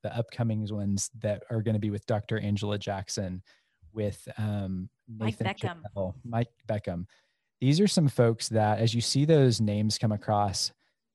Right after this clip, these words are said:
Speaker 1: take the time to listen, because they have expanded my worldview in a wholly holistic, different way. And, you know, where we thought we were jumping to serve fundraisers,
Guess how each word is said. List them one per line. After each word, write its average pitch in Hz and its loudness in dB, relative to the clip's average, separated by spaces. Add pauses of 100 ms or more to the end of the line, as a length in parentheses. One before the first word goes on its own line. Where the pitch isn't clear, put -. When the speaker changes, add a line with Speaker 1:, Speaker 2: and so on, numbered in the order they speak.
(100)
Speaker 1:
take 127 -2
the 127 2
time 110 2
to 101 0
listen, 98 -4
because 110 2 (280)
they 131 4
have 147 6
expanded 104 -2
my 104 -2
worldview 101 -2
in 101 -4
a 98 -6 (120)
wholly 120 0
holistic, 110 -4 (100)
different 107 -6
way. 101 -4 (560)
And, 110 -2 (180)
you 120 -4
know, 117 2
where 113 2
we 117 2
thought 147 2
we 131 -2
were 117 0
jumping 113 0
to 107 -6
serve 104 -4
fundraisers, 101 -2